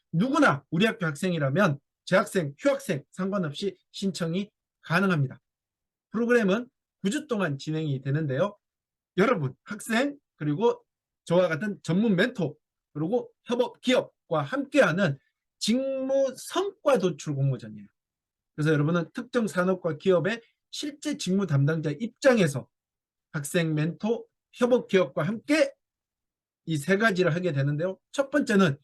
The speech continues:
여러분이 가지고 있는 지식, 기술, 경험을 바탕으로 "어, 나는 지식, 기술, 경험이 없는데요?" 상관없습니다. 만들어 가면 됩니다. 그렇게 함으로써 직무 스펙과 역량을 함양하고요.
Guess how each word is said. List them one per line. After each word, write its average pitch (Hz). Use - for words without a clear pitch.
여러분이 170
가지고 160
있는 160
지식, 165
기술, 156
경험을 214
바탕으로 185
"어, 226
나는 208
지식, 226
기술, 202
경험이 196
없는데요?" 226
상관없습니다. 151
만들어 170
가면 233
됩니다. 120
그렇게 160
함으로써 165
직무 185
스펙과 190
역량을 220
함양하고요. 143